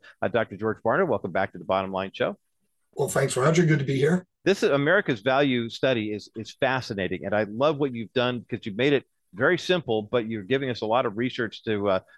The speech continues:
Speaker 1: uh, to, uh, cull through here, if you will. Uh, tell, give us a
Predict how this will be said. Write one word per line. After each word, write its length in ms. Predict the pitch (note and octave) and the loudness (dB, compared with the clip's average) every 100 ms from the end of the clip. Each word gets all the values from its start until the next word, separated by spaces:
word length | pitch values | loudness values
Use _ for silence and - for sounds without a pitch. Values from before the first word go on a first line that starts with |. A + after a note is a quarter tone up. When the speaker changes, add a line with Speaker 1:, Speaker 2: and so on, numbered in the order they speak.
| - | -4
Speaker 1:
uh, 120 | - | -2
to, 320 | - A#2 G2+ E2+ _ - | -2 -2 -2 -4 _ -10
uh, 100 | - - | -10 -10
cull 300 | - - D#3 | -6 0 2
through 340 | C#3+ - C#3+ D3 | 0 -2 -2 0
here, 220 | A#2 G2+ | 0 0
if 100 | G2 | -2
you 120 | G#2+ | -4
will. 240 | A2 A2+ - _ | 0 0 -2 _
Uh, 100 | F#2 G#2+ | -4 -4
tell, 280 | - F#3 - _ - | -2 -2 -4 _ -2
give 160 | D#3+ | 0
us 120 | F#3 | 0
a 160 | D3 A2+ | -2 -2